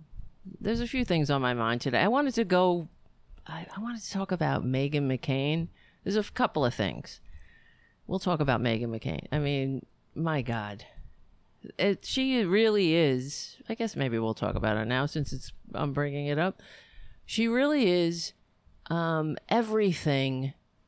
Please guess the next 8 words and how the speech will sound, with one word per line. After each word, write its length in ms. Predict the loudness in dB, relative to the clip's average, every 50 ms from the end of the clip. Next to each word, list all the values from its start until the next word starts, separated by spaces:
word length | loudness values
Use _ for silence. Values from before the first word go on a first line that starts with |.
| _ _ _ _ _ _ _ _ _ _ _ _ _ _ _ _ _ _ _ _ _ _ -18 -16 -14 -14 -14 -16 _ _ _ _
She 340 | -16 -10 -4 -2 0 2 2
is 140 | 0 0 0
the 80 | -2
personification 1400 | 0 0 0 0 2 2 2 2 4 4 2 2 0 0 2 2 2 4 2 2 0 0 -2 -2 -2 -6 -8 -8 -6 0
of 560 | 2 2 4 4 4 2 0 -2 -6 -12 -6 -2
everything 380 | 0 2 2 2 2 2 2 2
that's 180 | 0 0 0
wrong 460 | 0 0 2 2 2 2 0 -2 -8